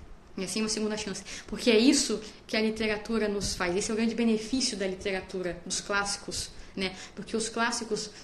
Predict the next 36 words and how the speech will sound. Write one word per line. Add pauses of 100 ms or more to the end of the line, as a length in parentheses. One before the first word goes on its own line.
me
permitem
viver
vidas, (1300)
é,
além
da
minha. (1000)
Né?
Me (200)
permite
mo-,
fazer
a
experiência
da
morte,
que
não
foi
a
minha
morte. (180)
Me
permite
conhecer
pessoas
que
eu
não
conheceria, (640)
é,
na
minha
vida
real.